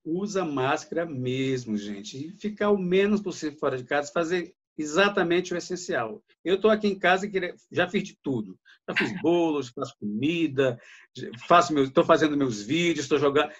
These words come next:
Speaker 1: Então, assim, todas as sextas-feiras estou jogando os vídeo novo no YouTube, tô pegando o, o áudio do C D e tô fazendo, fazendo uma mixagem, imagens,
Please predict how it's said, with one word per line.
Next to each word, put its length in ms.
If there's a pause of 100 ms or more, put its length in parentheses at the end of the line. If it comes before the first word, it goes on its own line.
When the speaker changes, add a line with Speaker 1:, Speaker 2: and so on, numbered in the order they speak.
Speaker 1:
Então, 160
assim, 200
todas 280
as 100
sextas-feiras 540
estou 140
jogando 320
os 140
vídeo 360
novo 280
no 80
YouTube, 880 (320)
tô 100
pegando 420
o, 440
o 80
áudio 320
do 80
C 180
D 400
e 60
tô 100
fazendo, 580 (280)
fazendo 420
uma 120
mixagem, 1040 (360)
imagens, 800